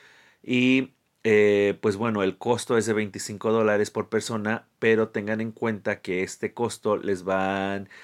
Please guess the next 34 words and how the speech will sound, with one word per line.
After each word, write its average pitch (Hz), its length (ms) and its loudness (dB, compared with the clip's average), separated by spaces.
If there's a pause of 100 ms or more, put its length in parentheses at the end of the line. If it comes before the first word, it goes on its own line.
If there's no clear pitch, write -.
(140)
van 104 160 0
a 110 100 -2
poder, 101 640 0
em, 87 760 -6 (240)
obtener 101 600 -2
dos 98 240 0
bebidas 113 600 -2 (640)
y 135 380 -2 (300)
aparte 107 800 0
se - 180 -8
va 98 140 -2
a - 40 -2
recaudar 98 500 -4
dinero 95 640 -4
para 92 360 -2
cubrir 95 320 -4
los 90 200 -8
gastos 92 440 -8
de 87 120 -4
este 92 220 -8
evento, 95 380 -6
que 92 100 -12
en 87 80 -10
realidad 87 500 -2
este - 280 -8
año, 104 440 -4
pues, 87 340 -8 (440)
por 92 1000 0
falta 110 360 -2
de 127 120 2
tiempo 107 420 -2
no 98 120 -6
tuvimos 95 580 -6
patrocinadores, 95 1080 -2